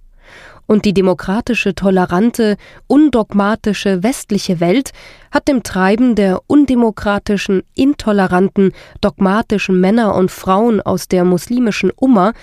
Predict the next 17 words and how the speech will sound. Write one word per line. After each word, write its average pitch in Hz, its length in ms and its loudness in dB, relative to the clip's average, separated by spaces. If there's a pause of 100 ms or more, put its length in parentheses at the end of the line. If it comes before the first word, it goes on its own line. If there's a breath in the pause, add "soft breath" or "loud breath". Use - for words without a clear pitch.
(340 loud breath)
in 226 180 0
der 214 180 2
sich 196 240 -4
die 190 120 -2
Radikalen 185 640 0
ausbreiten 196 760 -2
wie 185 160 -2
ein 185 160 0
Geschwür, 202 600 0 (380 soft breath)
wenig 190 460 0
entgegenzusetzen. 175 960 -2 (880 loud breath)
Ich - 320 -4
will 311 140 0
dem 247 200 0
nicht 233 240 -2
länger 202 300 2
zuschauen, - 640 -4